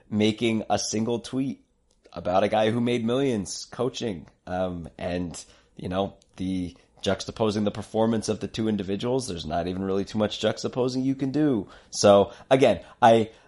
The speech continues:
it's, I, I get it. I respect all the guys who haven't said anything. I think that's a testament to, to the character of the guys, former and current, in this program. Great.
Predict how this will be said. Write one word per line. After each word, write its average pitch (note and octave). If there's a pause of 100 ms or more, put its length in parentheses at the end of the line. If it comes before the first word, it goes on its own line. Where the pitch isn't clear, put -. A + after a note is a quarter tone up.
(260)
it's, D3+ (680)
I, -
I D3+
get A#2
it. - (400)
I B2
respect B2+
all D#3
the D3
guys C#3+
who G#2+
haven't B2
said E3+
anything. F3+
I B2
think F#2+
that's F2+
a -
testament F#2+
to, F2+ (220)
to F#2 (180)
the -
character C3
of C3
the B2+
guys, B2+
former B2
and A#2
current, A2+
in G#2
this G#2
program. G2+
Great. F2+